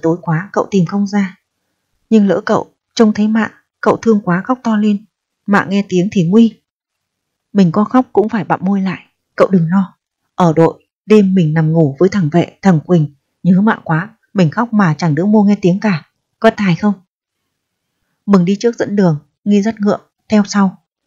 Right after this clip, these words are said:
Đang đi ngoằn ngoèo trong con đường kiệt. Tối ngửa bàn tay, không thấy. Mừng bỗng đứng sững lại.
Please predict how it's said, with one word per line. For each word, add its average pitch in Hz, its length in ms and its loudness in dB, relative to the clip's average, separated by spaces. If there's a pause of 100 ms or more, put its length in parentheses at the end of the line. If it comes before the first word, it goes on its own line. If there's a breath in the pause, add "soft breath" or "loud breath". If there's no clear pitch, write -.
(180)
Đang 220 160 4
đi 220 80 0
ngoằn 185 260 0
ngoèo 165 240 -2
trong 196 180 -4
con 190 140 -2
đường 165 320 0
kiệt. 170 180 -2 (720)
Tối 170 180 0
ngửa 208 300 2
bàn 165 220 0
tay, 185 340 -2
không 202 240 0
thấy. 180 320 -6 (920)
Mừng 180 240 0
bỗng 180 220 0
đứng 202 120 0
sững 226 220 -4
lại. 220 180 -2